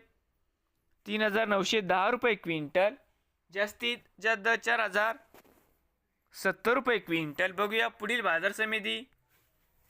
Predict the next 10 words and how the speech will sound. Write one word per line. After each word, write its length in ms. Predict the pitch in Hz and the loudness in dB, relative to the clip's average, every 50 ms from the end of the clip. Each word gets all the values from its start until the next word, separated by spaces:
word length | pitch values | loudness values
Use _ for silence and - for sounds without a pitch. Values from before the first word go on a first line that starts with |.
| _ _ - | _ _ -14
बाजार 480 | - 160 180 190 196 202 202 247 254 | -4 0 2 2 2 2 2 2 0
समिती 640 | 247 - 254 254 254 254 254 233 - 254 254 262 240 | 2 2 0 2 2 2 0 0 0 0 0 2 2
लातूर 440 | 226 208 196 196 - - 247 262 247 | 2 0 0 0 0 2 2 2 2
मुरड 440 | 220 208 208 202 233 240 226 208 196 | 2 2 2 4 4 4 4 2 2
या 120 | 214 220 | 0 0
ठिकाणी 380 | 220 226 214 220 226 233 233 - | 0 0 0 0 0 0 0 0
आवक 380 | - 175 175 196 233 226 - | 0 0 2 2 2 0 0
एकशे 300 | 180 190 185 - - 233 226 - | -4 -4 -4 -2 -2 -2 -2 0
त्र्याऐंशी 380 | 190 185 185 185 180 - - 240 | -2 -2 0 0 -2 -2 -2 -4
क्विंटल, 560 | - - 190 185 175 170 156 185 190 208 | -4 -2 -2 -2 -2 -2 -2 -2 -2 -2